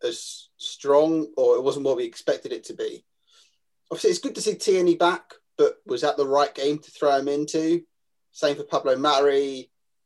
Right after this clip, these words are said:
It was a very inexperienced backline who haven't played together for a while. It was, it was flat from the start, and just, I was almost downhearted straight away.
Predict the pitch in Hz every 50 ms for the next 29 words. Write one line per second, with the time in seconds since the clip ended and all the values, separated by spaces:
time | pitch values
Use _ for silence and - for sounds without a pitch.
0 | _ - 127 131 131 131 - 160 160 156 151 143 135 135 127 - - 147 139 131
1 | 131 127 120 113 - - - _ _ - _ - 143 113 - - 147 127 120 113
2 | 113 113 113 - - - 127 120 - - 123 117 117 - - 117 110 110 117 120
3 | 117 110 107 107 107 - - _ _ _ _ _ _ _ _ _ _ _ _ _
4 | _ - - 139 131 131 131 131 127 - - - _ _ _ 127 135 139 - -
5 | - 180 175 - - 156 131 117 113 - - - - 139 127 120 113 113 113 113
6 | 107 - _ _ - - - - 143 131 139 143 151 156 147 147 147 - 131 127
7 | 127 120 - 135 127 117 113 107 - - - 135 117 110 107 110 110 104 - -